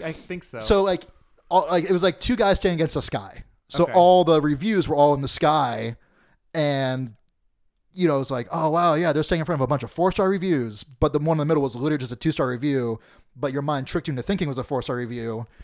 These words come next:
Speaker 2: just because of the,
Speaker 1: Interesting.
Speaker 2: like, you know, placement of everything. But it was from the New York Times or whatever, so I was like, "Oh, wow, right front and center, New York Times,
Speaker 1: Mm-hmm.
Speaker 2: four stars." Like,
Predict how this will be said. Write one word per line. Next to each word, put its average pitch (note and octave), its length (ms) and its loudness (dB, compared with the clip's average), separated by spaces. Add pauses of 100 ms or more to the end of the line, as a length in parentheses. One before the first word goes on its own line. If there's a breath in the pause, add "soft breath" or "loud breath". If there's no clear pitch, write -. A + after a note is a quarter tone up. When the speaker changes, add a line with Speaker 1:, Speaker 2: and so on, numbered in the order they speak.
(480 soft breath)
Speaker 2:
just D3+ 180 -4
because F3 240 0
of C#3+ 100 0
the, C#3 80 -2
Speaker 1:
Interesting. C3+ 60 2
Speaker 2:
like, A#2+ 380 -4
you D#3 120 -4
know, B2+ 120 -6
placement D3+ 500 -2
of D3+ 120 -6
everything. D#3 440 -4 (840 soft breath)
But D#3 160 4
it - 20 4
was C3 80 0
from C#3+ 200 -2
the C#3 60 -2
New D3 80 2
York B2+ 140 2
Times C#3 220 0
or B2+ 40 0
whatever, A2+ 300 -4
so A#2+ 120 -8
I - 40 -4
was G#2 100 -8
like, G2+ 140 -12
"Oh, A#2 160 -10
wow, G#2 260 -14
right A2 160 -14
front B2 160 -14
and A#2 80 -16
center, B2+ 180 -10
New A2+ 80 -6
York A#2+ 120 -8
Times, C3+ 220 -6
Speaker 1:
Mm-hmm. D#3+ 80 -14
Speaker 2:
four A#2 100 -10
stars." B2+ 480 -12
Like, A#2 200 -14